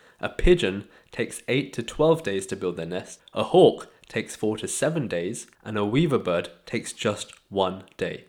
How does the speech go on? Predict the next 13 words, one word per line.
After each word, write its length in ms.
Yet 200
the 100
human 440
beings 500
take 420
twenty 500
to 120
thirty 400
years 460
to 120
buy 500
and 180
own 360